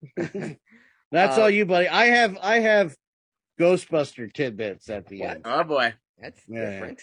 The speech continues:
Speaker 2: That's a departure.
Speaker 1: I know,
Speaker 2: Uh,
Speaker 1: shocking.
Speaker 2: no, the, uh, <laughs>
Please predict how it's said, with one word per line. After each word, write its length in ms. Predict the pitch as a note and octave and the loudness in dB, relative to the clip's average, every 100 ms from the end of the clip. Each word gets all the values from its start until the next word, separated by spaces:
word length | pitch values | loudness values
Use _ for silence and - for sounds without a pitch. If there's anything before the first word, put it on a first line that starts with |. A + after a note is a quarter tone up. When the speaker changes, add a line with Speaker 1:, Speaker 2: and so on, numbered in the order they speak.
| - | -20
Speaker 2:
That's 220 | - B2 - | -14 -14 -14
a 40 | |
departure. 600 | - E2+ F#2+ E2+ G#2 A#2 _ _ - | -16 -14 -12 -12 -14 -16 _ _ -6
Speaker 1:
I 160 | E3 D#3 | -2 2
know, 140 | D#3 | 2
Speaker 2:
Uh, 160 | C#3+ A2+ | 2 0
Speaker 1:
shocking. 540 | - D3 A#2+ G2+ G2 - _ - | -2 -2 -2 -8 -10 -16 _ -10
Speaker 2:
no, 260 | C3 D#2+ A2 | -6 -4 -4
the, 360 | D#3 A#3+ C3 | -4 -2 2
uh, 200 | B2+ A3+ - | 4 2 -2
<laughs> 120 | - | -6